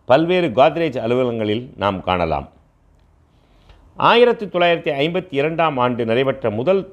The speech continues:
பொது தேர்தலுக்கான வாக்குப்பெட்டிகளை காத்ரேஜ் நிறுவனம் தயாரித்து வழங்கியது. பின்னர் முதல் இந்திய குளிர்சாதன பெட்டியை, ரெஃப்ரிஜிரேட்டர்,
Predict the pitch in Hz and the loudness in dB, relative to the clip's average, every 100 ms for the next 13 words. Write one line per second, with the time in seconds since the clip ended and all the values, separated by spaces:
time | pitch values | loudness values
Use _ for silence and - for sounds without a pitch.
0 | - - 156 202 151 156 143 131 - 120 | -16 -6 -2 -2 0 0 2 0 -2 -2
1 | 113 101 147 160 - 113 98 98 87 76 | 0 2 0 -2 -6 -8 -4 0 0 -2
2 | - 95 120 135 135 127 110 110 110 110 | -12 2 2 4 -2 -4 -6 -4 -4 -6
3 | 113 107 110 98 107 90 90 85 78 71 | -2 2 2 0 -4 -2 -2 -4 -6 -8
4 | - _ _ _ _ _ _ _ 135 139 | -16 _ _ _ _ _ _ _ 0 2
5 | 135 127 - _ _ _ 127 160 202 - | 2 -2 -16 _ _ _ -6 0 0 0
6 | - 170 196 175 104 - - 175 196 180 | -6 -6 0 2 2 0 -10 -2 -2 2
7 | 160 156 120 120 101 104 87 - - 110 | 2 2 0 -4 -4 -2 -2 -4 -12 -2
8 | 123 165 151 123 - 87 | -2 0 -2 0 0 0